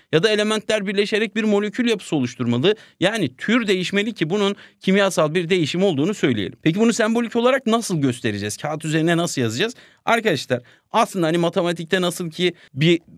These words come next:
maddelerin işte toplamını, daha doğrusu sayıların toplamına eşittir deyip karşısına başka bir sayı yazıyoruz ya. Tıpkı ona benzer şekilde o eşittirin yerine ok işareti olduğunu düşünebiliriz burada. Girenler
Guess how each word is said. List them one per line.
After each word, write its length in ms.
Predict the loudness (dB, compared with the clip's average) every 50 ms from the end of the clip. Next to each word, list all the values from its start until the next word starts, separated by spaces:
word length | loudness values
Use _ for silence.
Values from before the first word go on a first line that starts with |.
| -8 0
maddelerin 520 | 2 2 2 2 0 0 0 2 2 2
işte 320 | 0 -2 0 0 -2 -2 -2
toplamını, 840 | -4 -4 -4 -2 2 2 2 4 4 2 2 0 -2 -6 -8 -2
daha 180 | -2 -2 0 0
doğrusu 320 | -2 -2 -2 -4 -8 -12
sayıların 400 | -2 2 2 4 4 2 2 0
toplamına 600 | -2 -2 -2 -2 0 0 0 2 2 2 0 0 -2
eşittir 480 | -2 -4 -2 -2 -6 -6 -4 -4 -2 -2
deyip 160 | -2 -4 0
karşısına 520 | 0 -2 -2 -2 -4 -8 -4 -2 -2 0
başka 300 | 0 0 -2 -2 -4 -4
bir 60 | -4 -4
sayı 300 | -4 -2 0 0 2 2
yazıyoruz 520 | 0 0 0 0 -2 -2 -2 -2 -4 -4
ya. 100 | -6 -8 -10 -12 -20 -20 _ _
Tıpkı 220 | _ -4 0 2 2
ona 220 | 2 2 2 2
benzer 300 | 2 0 0 0 -4 -4
şekilde 360 | -4 -4 -4 -4 -4 -4 -4
o 180 | -2 0 0 0
eşittirin 420 | 0 0 -2 -8 -6 -4 -4 -2
yerine 420 | 0 0 0 0 0 -2 -2 -2 -4 -10 -18 -20 _
ok 220 | 0 0 2 2 0
işareti 420 | 0 2 2 2 2 0 -2 0
olduğunu 380 | 0 0 0 0 0 0 0 -2
düşünebiliriz 680 | -2 -4 -2 -2 -2 -2 0 0 0 0 0 0 0
burada. 280 | -2 -2 -2 -4 -8 -12 _ _ _ _
Girenler 540 | -2 0 2 2 2 2 0 0 -2 -2 -4